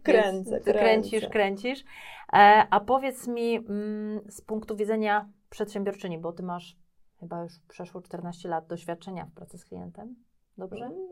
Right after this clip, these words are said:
Speaker 2: Y,
Speaker 1: wiesz co, nie
Speaker 2: pamiętam?
Speaker 1: jestem najlepsza z matematyki,
Speaker 2: A.
Speaker 1: ale... gdzieś tak.
Speaker 2: <laughs> Więc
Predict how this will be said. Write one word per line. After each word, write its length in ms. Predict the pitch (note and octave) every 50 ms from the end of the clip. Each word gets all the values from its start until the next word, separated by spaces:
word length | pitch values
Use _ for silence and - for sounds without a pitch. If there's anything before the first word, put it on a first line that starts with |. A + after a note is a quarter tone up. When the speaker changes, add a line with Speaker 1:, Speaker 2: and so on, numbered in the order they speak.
| F4 F4
Speaker 2:
Y, 180 | G#3+ G#3+ A3 A3 A3
Speaker 1:
wiesz 140 | A3 A3
co, 140 | - - A3+
nie 120 | A3+ - -
Speaker 2:
pamiętam? 240 | G4 G4 F#4+ G4 G4 F#4
Speaker 1:
jestem 160 | F4 E4+ E4 E4
najlepsza 440 | E4 E4 E4 E4 D#4 D#4+ - D#4
z 80 | D4 C#4
matematyki, 720 | C#4 C4+ C#4 C#4 C#4+ C#4+ D4+ D#4 - G#4+ - - F4 -
Speaker 2:
A. 40 | - -
Speaker 1:
ale... 360 | - - G4 A4 G#4 G#4 F#4
gdzieś 360 | F4+ - F4+ F4 E4+ - -
tak. 260 | - - - - - - C#4 C4+ C4+ F#4 - -
Speaker 2:
<laughs> 360 | - D4+ - - - A3+ A#3+
Więc 260 | A3+ A3 A3 G#3+ -